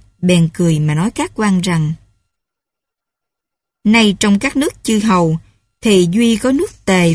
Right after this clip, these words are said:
và nước Tần là mạnh, nên trẫm muốn sai người đem cây ngũ tư cầm này qua đố thử Tề vương. Như hắn chẳng biết, thì hắn chẳng dám khoe giỏi,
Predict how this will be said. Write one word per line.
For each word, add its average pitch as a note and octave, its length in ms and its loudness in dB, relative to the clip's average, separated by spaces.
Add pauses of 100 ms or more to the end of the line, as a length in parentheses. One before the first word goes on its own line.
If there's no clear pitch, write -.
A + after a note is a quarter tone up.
và E3 100 0
nước G#3 180 2 (140)
Tần E3+ 280 2 (380)
là F#3+ 200 2
mạnh, D#3+ 360 2 (760)
nên G3+ 320 6
trẫm E3+ 260 4
muốn C#4+ 180 0
sai G3+ 300 2
người F3+ 300 4
đem G#3+ 240 4
cây A3 160 0
ngũ F3+ 260 2
tư A#3+ 240 0
cầm D#3+ 280 2
này D#3+ 280 2 (460)
qua G#3 260 2
đố G#3 160 2
thử G#3+ 300 0
Tề F#3 180 2
vương. A3 380 2 (960)
Như G#3 280 4
hắn A3 380 0
chẳng E3+ 260 0
biết, C4 240 0 (460)
thì G#3+ 160 0
hắn F#3 320 2
chẳng E3+ 200 0
dám A3+ 180 0
khoe C4 200 -2
giỏi, F3+ 420 0